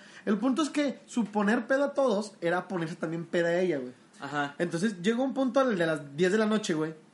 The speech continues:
Speaker 1: donde la morra ya estaba bailando así de que entre las mesas, empujando meseros sin darse cuenta, así ya cagándola,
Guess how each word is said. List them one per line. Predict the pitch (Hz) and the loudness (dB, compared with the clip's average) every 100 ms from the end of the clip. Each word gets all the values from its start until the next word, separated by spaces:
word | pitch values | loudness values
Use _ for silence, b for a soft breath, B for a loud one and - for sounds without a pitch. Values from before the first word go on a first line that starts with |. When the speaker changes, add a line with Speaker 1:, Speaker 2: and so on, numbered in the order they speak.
| B B - | B B -4
Speaker 1:
donde | 180 190 | 0 2
la | 190 180 | 2 2
morra | 170 175 | 0 2
ya | 202 | 2
estaba | 202 196 190 | 2 0 2
bailando | 208 185 180 175 | 2 4 2 2
así | 190 160 | 0 -2
de | 170 | -4
que | 170 190 | -2 -2
entre | 165 170 | 0 -2
las | 156 151 | -2 0
mesas, | 165 180 170 180 | 0 0 0 -2
empujando | 170 151 151 147 | -2 -6 -8 -6
meseros | 170 175 170 170 175 | -4 -2 0 2 2
sin | 160 | -2
darse | 156 156 170 | -4 -6 -4
cuenta, | 170 170 170 | -2 -2 -4
así | 160 | -4
ya | 185 208 | -4 -2
cagándola, | 269 233 240 262 254 | -2 0 0 -2 -4